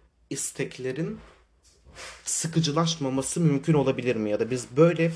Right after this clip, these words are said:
bu üç örnek haricinde, yani su içmek, yemek yemek, güzel yemek yemek ve seks yapmak haricinde bazı şeyler daha çıkartabilirsek E, bu durumda belki ölümsüzlük çok da sıkıcı olmayabilir gibi bir anlatım da var. Ama bunu artık burada bırakıyorum. Yirmi üç dakika olmuş.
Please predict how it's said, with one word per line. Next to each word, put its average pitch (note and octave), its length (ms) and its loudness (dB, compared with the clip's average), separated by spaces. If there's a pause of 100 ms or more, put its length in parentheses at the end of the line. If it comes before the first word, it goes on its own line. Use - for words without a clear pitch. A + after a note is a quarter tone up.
bu C3+ 200 -4
üç E3 180 -2
örnek G#2+ 300 -2
haricinde, G#2+ 440 -4
yani G#2+ 260 0
su - 200 -4
içmek, A2+ 420 -6
yemek C3 260 -2
yemek, G2 280 -8
güzel A#2+ 280 -2
yemek A2 260 -4
yemek A#2+ 240 -8
ve A2 40 -6
seks - 300 -6
yapmak - 280 -6
haricinde B2+ 560 -2 (840)
bazı D#3+ 280 4
şeyler C#3 400 0
daha C#3 140 0
çıkartabilirsek - 1000 -4 (540)
E, C#3+ 120 2
bu E3 100 -2
durumda A#3 360 0
belki A3+ 560 -4
ölümsüzlük E3+ 640 -2
çok - 240 -4
da E3 60 0
sıkıcı C3+ 420 0
olmayabilir G#2+ 640 0 (240)
gibi C3 280 -4
bir E3 240 4
anlatım C3 400 -2
da A2 100 -4
var. F3+ 180 -6 (400)
Ama E3 140 4
bunu C#3+ 140 2
artık C#3 280 -4
burada B2 240 0
bırakıyorum. A2 540 -2
Yirmi A#2+ 180 -2
üç - 200 -10
dakika - 260 -6
olmuş. D#3 400 -2